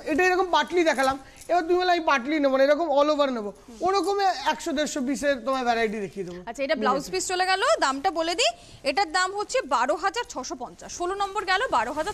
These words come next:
Speaker 2: ছশো পঞ্চাশ।
Speaker 1: মানে এ বললো কল্পনার কোনো লিমিটেশন নেই এতে।
Speaker 2: না।
Speaker 1: ঠিক আছে।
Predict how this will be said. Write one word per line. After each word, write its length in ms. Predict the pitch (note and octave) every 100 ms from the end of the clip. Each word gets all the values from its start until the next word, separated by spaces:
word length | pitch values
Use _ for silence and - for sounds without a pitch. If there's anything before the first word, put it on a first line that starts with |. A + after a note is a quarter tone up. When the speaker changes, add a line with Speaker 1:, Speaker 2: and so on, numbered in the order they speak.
| -
Speaker 2:
ছশো 200 | G3+ A#3
পঞ্চাশ। 160 | -
Speaker 1:
মানে 200 | C4 C#4 C#4
এ 100 | C4
বললো 280 | D4 F#4 G4
কল্পনার 640 | - C#4 C#4+ C#4+ E4+ F4
কোনো 160 | E4 F4+
লিমিটেশন 640 | D4 D4 D#4+ E4 A#3+ D#4
নেই 220 | B3+ A3
এতে। 80 | G3+
Speaker 2:
না। 240 | B3 G#3 - - - - - - - - -
Speaker 1:
ঠিক 180 | G4+ G4+
আছে। 160 | A#3